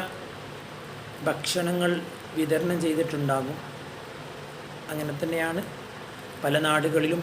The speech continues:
പല തരത്തിലുള്ള ഭക്ഷണമാണല്ലോ ഉണ്ടാവുക. എന്തായാലും അതെല്ലാം നമ്മൾ കഴിക്കുന്നതും ഉപയോഗപ്പെടുത്തുന്നതും അത് സംഘടിപ്പിക്കുന്നതും ഒക്കെ മഹാന്മാരായ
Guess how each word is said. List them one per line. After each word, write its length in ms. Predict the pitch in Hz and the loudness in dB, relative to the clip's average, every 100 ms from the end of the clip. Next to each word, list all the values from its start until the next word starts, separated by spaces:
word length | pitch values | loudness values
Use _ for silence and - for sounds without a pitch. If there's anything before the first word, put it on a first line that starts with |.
| - | 4
പല 180 | 156 180 202 - | 6 6 2 2
തരത്തിലുള്ള 540 | 180 170 170 180 170 160 151 | 2 2 2 2 4 4 4
ഭക്ഷണമാണല്ലോ 800 | 147 165 165 170 151 147 143 127 - - | 0 -2 0 0 0 0 0 0 -4 -4
ഉണ്ടാവുക. 340 | 127 110 101 - - - - - - - - - - - - - - 156 | -2 0 -2 -6 -10 -12 -12 -12 -12 -12 -12 -12 -12 -12 -12 -12 -6 2
എന്തായാലും 400 | 160 190 190 185 170 | 10 10 12 10 8
അതെല്ലാം 400 | 180 185 196 190 | 8 8 10 8
നമ്മൾ 200 | 170 170 170 165 - - - - - - - - - - - - | 6 6 6 4 -2 -8 -12 -12 -12 -12 -12 -12 -12 -12 -12 0
കഴിക്കുന്നതും 760 | 147 143 - - 170 165 175 170 - - - - - - - - - | 4 4 0 0 2 4 4 2 -2 -10 -12 -12 -12 -12 -10 -8 -2
ഉപയോഗപ്പെടുത്തുന്നതും 1080 | 135 151 160 160 165 156 143 156 151 147 156 156 - - - - - - - - - - | 6 8 8 4 2 2 0 0 0 0 -2 -4 -8 -10 -10 -10 -10 -10 -10 -12 -6 -2
അത് 120 | 139 - | 0 2
സംഘടിപ്പിക്കുന്നതും 960 | 151 147 160 147 156 - 156 151 147 131 | 4 6 6 4 0 0 0 2 0 -2
ഒക്കെ 240 | 117 - 120 - - - - - - - - - - - - - | -4 -2 -2 -4 -10 -10 -10 -10 -12 -12 -10 -10 -10 -10 -8 2
മഹാന്മാരായ 760 | 143 147 190 190 190 190 185 | 4 8 10 10 12 10 10